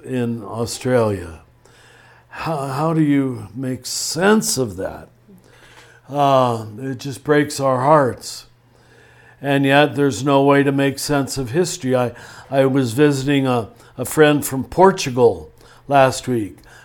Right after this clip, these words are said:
and they told me about the famous earthquake, tsunami, flood of Lisbon, somewhere in the, what century, I'm not even sure,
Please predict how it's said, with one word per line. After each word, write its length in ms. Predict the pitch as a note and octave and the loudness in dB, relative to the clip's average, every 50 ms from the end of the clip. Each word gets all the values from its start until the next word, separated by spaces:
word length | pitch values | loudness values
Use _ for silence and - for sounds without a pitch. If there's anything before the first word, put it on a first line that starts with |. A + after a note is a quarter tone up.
| _ | _
and 140 | - B2 B2+ | -10 -8 -6
they 120 | B2+ B2+ A#2+ | -6 -6 -6
told 340 | - - C#3+ D3 C#3+ C#3+ | -6 -4 -2 0 0 0
me 80 | C#3+ C#3 | 0 0
about 260 | B2+ C3 C3 B2+ B2+ | 0 0 -2 -2 -4
the 100 | - C3 | -6 -10
famous 760 | A#2 - - D3 D3 D3 C#3+ C#3 C3 B2 A#2+ - - - - - _ _ _ _ _ _ _ _ - - - _ _ _ | -10 -6 -4 -2 -2 0 0 -2 -2 -4 -6 -8 -10 -12 -14 -18 _ _ _ _ _ _ _ _ -20 -20 -20 _ _ _
earthquake, 720 | - D3+ D#3 D#3 D#3 D#3 - - D3+ D3+ C#3+ C#3 C3+ C3+ - _ _ - - - _ _ _ _ _ _ _ _ _ _ _ _ | 4 4 6 6 4 0 -4 -2 0 2 2 0 -2 -4 -12 _ _ -20 -20 -20 _ _ _ _ _ _ _ _ _ _ _ _
tsunami, 800 | - - - D3 D3 C#3+ C#3 C#3 C#3+ D3+ D3+ D3 C#3+ C#3+ C#3+ C#3 | -16 -10 -6 -4 -2 0 0 2 2 2 2 2 2 2 0 0
flood 760 | C#3+ - - C#3+ D3 D3 D3+ D3 C#3+ C#3+ C#3 C3+ B2+ G#2+ - - - - - - _ | -2 -2 2 6 6 8 8 8 8 6 4 0 -6 -8 -12 -18 -20 -20 -20 -20 _
of 360 | - D3 C#3 C3+ C3 A#2+ A2+ A#2 | -8 -2 2 2 2 2 2 0
Lisbon, 720 | C3 C#3+ D3+ D#3+ D#3+ C#3 A2 G#2+ A2 B2+ A#2+ A2+ A2 G#2+ | 4 6 6 6 6 4 0 -4 -2 -2 -2 -2 -4 -8
somewhere 520 | - - - C#3 D3 D#3 D#3 D3+ D3 D3 | -10 -6 -4 -4 0 0 2 2 2 2
in 200 | D3 C#3+ C#3 C3 | 2 0 0 -2
the, 100 | C3 B2+ | -4 -6
what 380 | A#2 G2 F#2 A2+ B2 C3 B2+ - | -8 -10 -6 -4 -4 -4 -4 -6
century, 480 | - C#3+ C#3 C#3 C#3 C3 - - C#3+ C#3+ | -6 -4 -4 -4 -4 -6 -8 -4 -2 -2
I'm 160 | C3+ C3+ C3+ | -2 0 -2
not 180 | C3 C3 B2+ | -2 -2 -2
even 220 | C3 A#2+ A#2+ A#2+ A2 | -2 -4 -4 -8 -8
sure, 500 | - - D3 D3 C#3+ B2+ G2+ D#2 - | -8 -4 0 0 0 0 0 -4 -10